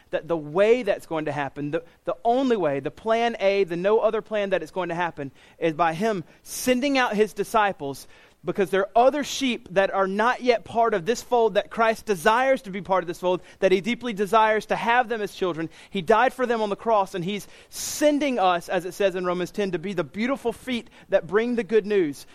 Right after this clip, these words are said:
So the reason why the doctrine of heaven and hell is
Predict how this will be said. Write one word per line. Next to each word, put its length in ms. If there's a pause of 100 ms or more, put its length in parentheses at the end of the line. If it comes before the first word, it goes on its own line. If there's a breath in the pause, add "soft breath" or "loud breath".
(120 soft breath)
So 260 (200 loud breath)
the 100
reason 420
why 220
the 120
doctrine 460
of 100
heaven 360
and 100
hell 340
is 200